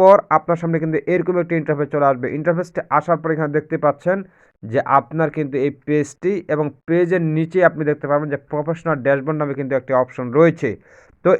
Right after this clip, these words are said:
এই প্রফেশনাল ড্যাশবোর্ডের মধ্যে আমাদেরকে প্রেস করে দিতে হবে। প্রেস করে দেওয়ার পর এখানে দেখতে পাচ্ছেন যে এই যে উপরে কিন্তু অনেকগুলো অপশন রয়েছে। তো এই অপশনগুলো কিন্তু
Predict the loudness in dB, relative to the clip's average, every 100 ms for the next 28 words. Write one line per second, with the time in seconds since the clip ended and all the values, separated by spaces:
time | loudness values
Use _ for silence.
0 | 6 4 4 0 2 0 -2 2 2 2
1 | 0 -4 -2 -2 0 0 -2 -4 -4 -6
2 | -6 _ _ _ _ 2 2 2 0 0
3 | 0 0 0 -4 -8 _ _ -6 2 2
4 | 4 2 6 6 6 6 6 6 0 -2
5 | 0 -2 -4 0 0 0 -4 -4 -4 0
6 | 0 -2 -2 0 0 0 -2 -4 -2 -2
7 | -2 -6 -6 -4 -2 -2 0 2 2 -2
8 | -4 -4 -2 -2 -4 -6 -20 -20 -4 0
9 | 2 2 4 4 4 -2 -6 -4 -4 -4
10 | -4 2